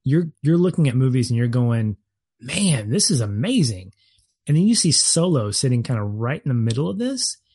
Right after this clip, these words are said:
and it feels small. It should be a big deal. It's Han Solo, man. But it feels small because it's not this big scaled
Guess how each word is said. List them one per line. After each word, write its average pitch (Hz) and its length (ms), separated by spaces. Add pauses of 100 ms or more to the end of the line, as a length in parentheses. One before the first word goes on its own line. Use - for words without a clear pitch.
(180)
and 160 120
it 151 120
feels 208 340
small. 135 680 (580)
It 180 100
should 240 180
be 226 100
a 147 40
big 127 260
deal. 147 440
It's 131 140
Han 208 200
Solo, 180 460
man. 120 340 (640)
But 156 100
it 160 120
feels 180 280
small 160 400
because 123 340
it's 123 180
not 120 340
this 135 160
big 131 480 (840)
scaled 143 920